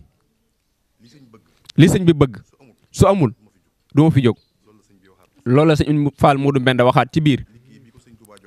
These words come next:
Liggéey bii ko Serigne Touba jox. Ñor na ko lool. Nee na lu fi ñëwati. Fa la jëm.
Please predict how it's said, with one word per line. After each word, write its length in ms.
Liggéey 480
bii 160
ko 100
Serigne 300
Touba 320
jox. 160
Ñor 280
na 100
ko 120
lool. 340
Nee 160
na 60
lu 100
fi 100
ñëwati. 340
Fa 140
la 80
jëm. 200